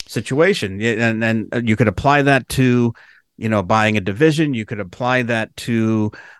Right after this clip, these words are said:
uh, let's say you've been promoted or transferred in to lead a,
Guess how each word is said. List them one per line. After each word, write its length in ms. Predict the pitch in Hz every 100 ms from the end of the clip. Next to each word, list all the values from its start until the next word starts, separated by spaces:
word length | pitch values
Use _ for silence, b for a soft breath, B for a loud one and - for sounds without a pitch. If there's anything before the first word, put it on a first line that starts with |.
| _ -
uh, 460 | 107 101 101 104
let's 200 | 110 120 -
say 120 | 120
you've 200 | 117 104
been 160 | 117
promoted 480 | 107 117 135 151 143
or 80 | 98
transferred 520 | - 143 139 - 107
in 200 | 135 165
to 100 | 156
lead 300 | 107 123 135
a, 240 | 120 117